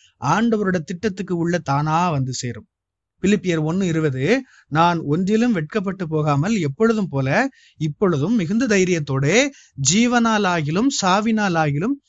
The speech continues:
கிறிஸ்து என் சரீரத்தினாலே மகிமைப்படுவார் என்று எனக்கு உண்டாயிருக்கிற வாஞ்சைக்கும் நம்பிக்கைக்கும் தக்கதாய் அப்படி முடியும்." வாழ்விலும் சாவிலும் ஆண்டவருக்கு மகிமை கொண்டு வரேன்னு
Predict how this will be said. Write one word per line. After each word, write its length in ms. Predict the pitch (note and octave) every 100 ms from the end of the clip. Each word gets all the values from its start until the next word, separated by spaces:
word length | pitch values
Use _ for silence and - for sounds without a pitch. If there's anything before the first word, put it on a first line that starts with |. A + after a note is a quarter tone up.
| _ _
கிறிஸ்து 380 | A#3+ C4+ - B3
என் 140 | A3+ A3
சரீரத்தினாலே 640 | G#3+ A3+ G#3 G#3 G3+ G#3
மகிமைப்படுவார் 720 | F#3 D#3+ A3 G3+ G#3 G3+ G3+
என்று 220 | F#3 F#3 B3+
எனக்கு 340 | A3+ F#3+ F3+
உண்டாயிருக்கிற 440 | F#3 F#3 F3 D#3+ D3
வாஞ்சைக்கும் 540 | C#3 E3+ E3+ D#3+ G3+
நம்பிக்கைக்கும் 460 | D#3 D#3+ D#3+ D#3+ E3+
தக்கதாய் 480 | D3+ C#3+ D#3+ G3 C#4+ - _ _
அப்படி 340 | - A#2+ C3 B2
முடியும்." 340 | A#2 G#2+ G#2+ _ _ _ - _
வாழ்விலும் 560 | D3+ A3+ C4+ B3 C4 C4 -
சாவிலும் 420 | G#3 A3 A3 C4
ஆண்டவருக்கு 540 | F#3+ A#3 A3+ A3+ G#3+
மகிமை 320 | F#3 D#3+ G3 G#3
கொண்டு 340 | F3+ E3+ D#3+
வரேன்னு 240 | D3+ D#3